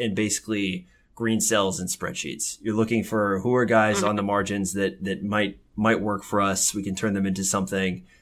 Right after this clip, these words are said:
Speaker 1: um, because of, you know, what, whatever they're, they're looking for, in, you know, inefficiencies. Uh, I also think that they're gonna still be in the bad contracts game,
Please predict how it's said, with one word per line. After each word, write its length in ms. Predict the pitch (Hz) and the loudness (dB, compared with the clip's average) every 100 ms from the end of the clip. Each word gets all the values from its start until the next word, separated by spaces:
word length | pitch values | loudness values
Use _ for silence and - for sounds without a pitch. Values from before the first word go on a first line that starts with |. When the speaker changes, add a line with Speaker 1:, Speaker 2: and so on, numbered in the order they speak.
| _ | _
Speaker 1:
um, 520 | - 82 85 82 80 71 | -4 -2 0 -2 -4 -6
because 300 | 98 98 92 | -4 -2 -2
of, 240 | 92 - - | -4 -6 -8
you 100 | 95 | -6
know, 120 | 82 | -4
what, 240 | 87 92 | -4 -4
whatever 260 | 98 101 98 | -2 -4 -2
they're, 200 | 92 87 | -2 -4
they're 220 | - 98 | -4 -4
looking 360 | 95 95 101 90 | -2 -2 -4 -6
for, 380 | - 92 87 85 | -4 -2 -2 -2
in, 280 | 92 107 - | -4 -6 -6
you 120 | 107 | -6
know, 260 | 90 90 92 | -4 -8 -6
inefficiencies. 840 | 107 110 - 95 98 95 92 85 - - - _ | -4 -4 -2 -4 -4 -2 -4 -4 -8 -14 -20 _
Uh, 40 | - 92 82 | -2 0 4
I 40 | |
also 220 | 113 117 113 | 4 4 2
think 140 | 110 | 2
that 80 | 104 | 0
they're 120 | 104 | -2
gonna 160 | 98 95 | -2 0
still 260 | - 120 | 2 2
be 120 | 104 | 2
in 60 | 104 | 2
the 80 | 98 | 0
bad 280 | 98 98 95 | 0 0 -2
contracts 500 | 101 95 113 110 - | -4 2 4 4 0
game, 360 | 123 120 120 | -2 -2 -2